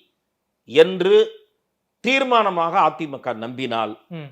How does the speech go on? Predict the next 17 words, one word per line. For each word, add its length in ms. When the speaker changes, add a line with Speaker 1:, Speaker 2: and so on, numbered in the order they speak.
Speaker 1:
இந்த 240
மறுப்பை 420
வெளியிட 340
வேண்டிய 300
அவசியமே 480
இல்லை. 300
Speaker 2:
ஓகே. 220
Speaker 1:
ஆனால் 500
ஏதோ 480
ஒரு 220
பதற்றம் 600
இவர்களை 380
பற்றி 500
கொண்டு 260
இருக்கிறது. 440
Speaker 2:
ம். 220
Speaker 1:
ஏனென்றால் 720